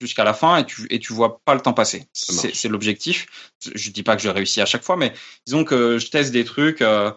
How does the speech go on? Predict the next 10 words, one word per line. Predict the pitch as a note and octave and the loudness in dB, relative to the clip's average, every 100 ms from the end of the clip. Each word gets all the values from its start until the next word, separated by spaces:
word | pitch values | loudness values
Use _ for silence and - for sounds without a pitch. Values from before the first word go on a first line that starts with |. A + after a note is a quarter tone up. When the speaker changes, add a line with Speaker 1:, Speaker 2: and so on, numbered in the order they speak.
| _ _ _ - | _ _ _ -2
Speaker 1:
euh, | G#2+ G#2 G2 G2 F#2+ F#2+ - | 2 4 4 4 2 0 -2
et | A2 | -4
je | G#2 - | -4 0
commence | C3+ C#3 D3 | 2 4 2
à | A#2 | 2
avoir | A2+ B2+ B2 | 2 2 0
quelques | A#2 - A2+ | -4 -6 -4
recettes, | G#2 G2+ G2 A2+ - D#3 B2 | -2 0 0 -2 0 -2 -4
entre | - | -6
guillemets, | A2 A2+ C#3+ | -6 0 0